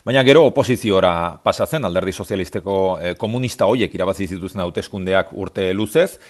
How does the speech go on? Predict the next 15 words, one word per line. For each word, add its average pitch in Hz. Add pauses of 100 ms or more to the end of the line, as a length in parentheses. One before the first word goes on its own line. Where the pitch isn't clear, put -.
eta -
bi 131
mila 160
eta 135
hamarrean 120 (220)
itzuli 104
zen 80
gobernura, 85
eh, 82
Hungariako 95
lehen 92
ministro 90
bezala, 78
ezta? 120
Ideologia 107